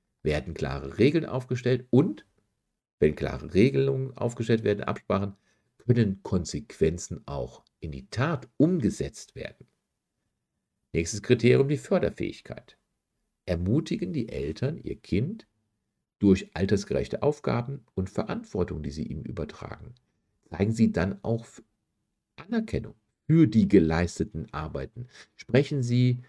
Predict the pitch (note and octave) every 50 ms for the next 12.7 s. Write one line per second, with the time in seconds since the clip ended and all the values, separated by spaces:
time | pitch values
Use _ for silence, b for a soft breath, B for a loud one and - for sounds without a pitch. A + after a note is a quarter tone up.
0 | B B B B B B - A2+ A2+ - - - C#3 C#3 C3+ - - A#2+ B2+ A#2
1 | A#2+ A2+ - - A#2 A2+ B2+ B2+ B2 G#2 G#2+ A2 A2 - - - - G2 - -
2 | - - G#2+ A2 A2 A2 - - - F#2 - - G2+ - - - A3 B3 C4+ G3+
3 | D3 G#2 G2 - - - F2 F2 - - - D2+ D2+ D2+ - - F#2+ F#2+ G2+ G#2
4 | A2 A#2 A2+ - G#2 A2+ G#2+ G2+ G2 G2 G2+ F#2+ - F2+ E2+ E2 D#2+ - - -
5 | - E3 - _ _ _ - D#2+ D#2 - F#2+ E2 D2+ - _ - - A#2+ D#3+ -
6 | G#2 D#2 - - - B1 - - - - _ _ - - C2+ - - - - -
7 | - - - - _ _ _ _ _ _ _ _ _ _ b b b b - -
8 | D#3 - - - A2+ A2 A2 A2 - - C3+ D3+ - C3+ B2 B2 B2+ B2 - G#2+
9 | G2 G2 A#2 A#2 B2+ B2+ B2 - - A#2+ A2+ A#2 A#2 A#2+ - - G2 G#2+ C#3 F#3
10 | G3 - - - A2+ G2+ G2+ G2 - A2 F#2+ F2+ - - - - B2+ B2 B2 -
11 | - F2+ F#2 F2+ E2+ D#2 F2 A2+ B2+ B2 - B2+ - - G2+ G2 - C#3 E3+ F#3
12 | A#3 G3 - - - - - - - B1+ - - -